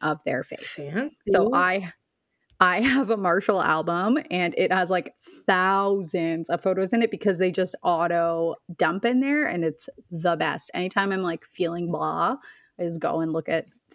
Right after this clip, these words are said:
Speaker 1: thousands of photos of Marshall and everything is better.
Speaker 2: I love looking at reels too of the dogs 'cause it'll be, like,
Speaker 1: Oof,
Speaker 2: of different, like,
Speaker 1: so
Speaker 2: m-, m-,
Speaker 1: cute.
Speaker 2: video moments and I'll be like, "Oh, I remember when Willa learned this," or, "I remember Aladar winning this," or, "I remember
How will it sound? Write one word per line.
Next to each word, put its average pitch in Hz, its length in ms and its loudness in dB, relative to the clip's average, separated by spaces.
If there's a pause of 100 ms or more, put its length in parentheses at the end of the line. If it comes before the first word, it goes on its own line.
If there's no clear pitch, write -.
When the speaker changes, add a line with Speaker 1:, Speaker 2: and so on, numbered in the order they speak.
Speaker 1:
thousands 160 400 -2
of 156 80 -2
photos 180 320 -4
of 170 60 0
Marshall 180 380 0
and 262 100 0
everything 160 340 -4
is 160 100 -2
better. - 300 -4
Speaker 2:
I 214 100 2
love 202 280 0
looking 214 300 2
at 220 160 0
reels 170 500 0
too 165 300 0
of 156 140 -2
the 160 80 0
dogs 156 600 -2
'cause 214 180 -2
it'll 190 220 0
be, 190 180 0
like, 185 240 0
Speaker 1:
Oof, 285 160 4
Speaker 2:
of 180 120 -6
different, 185 380 -2
like, 185 240 -2
Speaker 1:
so 208 80 -6
Speaker 2:
m-, 196 180 -4
m-, 180 60 -6
Speaker 1:
cute. 180 300 -6
Speaker 2:
video 180 340 2
moments 190 720 -2
and 180 220 -4
I'll 190 120 -2
be 220 100 -2
like, 226 160 -6
"Oh, 339 280 -2
I 302 120 4
remember 262 520 -4
when 247 180 -4
Willa 233 240 2
learned 226 360 0
this," 220 260 -2
or, 214 100 2
"I 214 40 2
remember 214 300 0
Aladar 202 460 0
winning 208 320 0
this," 214 320 0
or, 196 140 0
"I 196 60 0
remember 202 540 0